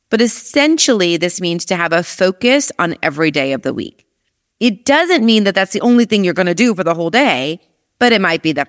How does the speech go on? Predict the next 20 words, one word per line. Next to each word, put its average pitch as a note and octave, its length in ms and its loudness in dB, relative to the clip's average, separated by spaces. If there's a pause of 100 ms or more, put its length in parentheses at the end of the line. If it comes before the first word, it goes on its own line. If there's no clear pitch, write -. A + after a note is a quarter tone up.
(100)
first A#3 320 2
thing A#3 240 2
you A#3 140 4
do A3 480 2
or E3+ 220 2
a E3 40 -2
focus F3 560 -4
for D3+ 240 0
that C#3+ 240 -4
day. G#2 160 -6 (800)
So A3+ 140 2
examples A3+ 680 2
of A3+ 80 0
themes F3+ 400 -2
are, D#3 180 0
like, D#3 180 -2 (200)
writing, D3 500 -2 (680)
finance, E3 600 -4 (260)
sales, D#3+ 540 -2 (280)
marketing, F#3 560 -2